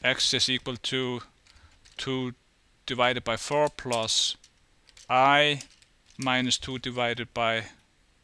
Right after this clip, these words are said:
uh, four. It's a strange example here, but this, something similar to this could happen actually.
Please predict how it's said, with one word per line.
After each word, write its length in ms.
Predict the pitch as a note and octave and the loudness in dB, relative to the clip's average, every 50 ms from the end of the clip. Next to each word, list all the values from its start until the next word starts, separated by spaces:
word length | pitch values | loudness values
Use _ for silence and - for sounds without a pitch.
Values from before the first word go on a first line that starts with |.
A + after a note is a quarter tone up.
| _ _ _ _ _ _ _ _ _ _ _ _ _ _ _ _ _ _ _ _ _ _ G3+ | _ _ _ _ _ _ _ _ _ _ _ _ _ _ _ _ _ _ _ _ _ _ -10
uh, 300 | C3 A#2+ B2 A#2+ A#2 - - | -6 -6 -4 -4 -6 -8 -8
four. 400 | - - D#3+ E3+ F#3 G3 G3 - - | -6 -2 0 2 2 2 0 -2 -10
It's 160 | - - - | -14 -12 -8
a 40 | - | -6
strange 360 | - - - C3 C3+ C3+ - | -4 0 2 2 2 2 2
example 460 | C3+ - - - D#3 E3+ F3 - F#3 D#3+ | 0 2 2 2 2 2 0 -4 -4 0
here, 180 | F3+ G3 F#3 | 2 2 2
but 220 | - - A#2+ A#2 B2+ | 2 0 -4 -4 -2
this, 160 | C3+ B2+ B2 | -2 0 0
something 720 | - - - C3+ C#3+ D3+ - - - D3 C#3+ C#3 C#3 D#2+ - _ _ _ _ _ _ _ _ _ _ | 2 4 4 4 2 2 -4 -4 -4 -4 -4 -4 -6 -8 -12 _ _ _ _ _ _ _ _ _ _
similar 420 | - - - D3+ C#3+ C#3+ C#3+ C#3 C3 | -4 0 2 2 2 2 0 0 -2
to 160 | - - C#3 | -2 -4 -4
this 240 | C3+ D#3 F3 - - | -2 -2 -2 -2 -2
could 260 | - - D#3+ E3 - | -4 -6 -8 -6 0
happen 360 | - E3+ E3+ - - G#3 G3+ | 2 2 2 4 2 -6 -6
actually. 420 | F#3+ F#3 - - - G#3 A3+ A3+ | -6 -6 -6 -8 -6 -6 -8 -10